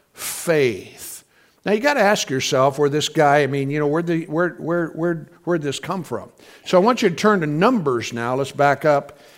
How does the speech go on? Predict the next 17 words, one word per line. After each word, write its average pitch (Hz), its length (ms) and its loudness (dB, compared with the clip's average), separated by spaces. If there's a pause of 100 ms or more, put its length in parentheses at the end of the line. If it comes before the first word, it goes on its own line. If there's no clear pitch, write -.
(120)
into 143 220 0
the 127 100 -2
history 151 440 -2
of 123 120 -4
these 123 260 -4
men. 127 360 -6 (1400)
Numbers 170 320 4
chapter, 135 500 2
uh, 110 140 -2
fourteen. 139 760 -4 (920)
And, 113 300 -8
uh, 113 220 -6
y'all 156 280 6
still 156 280 0
with 170 180 0
me 180 100 -2
here? 190 220 -2